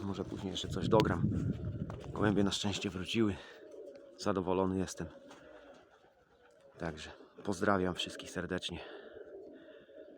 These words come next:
Później coś dogramy. Witam serdecznie w drugiej części. Panowie, jadę do Andrzeja po obrączki. <clears throat> Przy okazji muszę mu zawieźć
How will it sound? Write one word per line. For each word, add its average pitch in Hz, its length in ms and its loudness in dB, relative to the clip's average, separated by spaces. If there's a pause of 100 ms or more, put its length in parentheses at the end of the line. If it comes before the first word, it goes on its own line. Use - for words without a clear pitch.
(200)
Później 92 200 0
coś 80 160 -6
dogramy. 82 320 0 (1000)
Witam 131 220 12
serdecznie 127 580 12 (960)
w - 20 10
drugiej 123 280 12
części. 123 460 10 (1000)
Panowie, 120 300 10
jadę 120 280 12
do 117 120 12
Andrzeja 117 460 12 (560)
po 123 120 12
obrączki. 120 540 10 (800)
<clears throat> - 680 10
Przy 131 140 8
okazji 120 340 10
muszę 120 220 8
mu 107 120 8
zawieźć 107 420 12